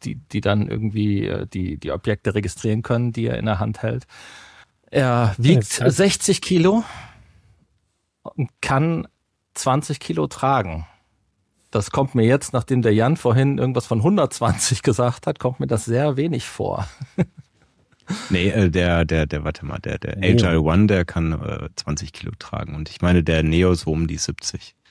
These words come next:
Speaker 4: Siebzig? Oh, hab ich
Speaker 3: Hm.
Speaker 4: falsche Informationen
Speaker 1: Okay.
Speaker 4: gegeben.
Speaker 1: Ach so, okay. Jo,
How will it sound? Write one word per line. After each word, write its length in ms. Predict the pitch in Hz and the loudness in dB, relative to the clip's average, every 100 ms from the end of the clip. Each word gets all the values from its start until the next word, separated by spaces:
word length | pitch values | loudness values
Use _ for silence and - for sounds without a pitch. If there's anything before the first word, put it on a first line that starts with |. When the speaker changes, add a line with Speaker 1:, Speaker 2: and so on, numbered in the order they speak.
| _ _ _ _ _ _ | _ _ _ _ _ _
Speaker 4:
Siebzig? 400 | 113 175 - - | -2 0 -2 -8
Oh, 140 | 80 87 | -10 -6
hab 80 | 87 | -2
ich 240 | 76 76 | 0 0
Speaker 3:
Hm. 100 | 78 | -4
Speaker 4:
falsche 380 | 80 95 92 - | -6 -6 -4 -6
Informationen 540 | 90 90 87 - 98 | -10 -8 -8 -4 -2
Speaker 1:
Okay. 80 | 92 | 0
Speaker 4:
gegeben. 240 | 101 87 82 _ _ _ _ _ _ _ _ | 0 -2 -10 _ _ _ _ _ _ _ _
Speaker 1:
Ach 140 | 117 | -4
so, 160 | - 92 | -2 -4
okay. 240 | - - 78 _ _ _ _ _ _ _ - - | -4 -8 -10 _ _ _ _ _ _ _ -10 -2
Jo, 260 | 127 90 | 0 0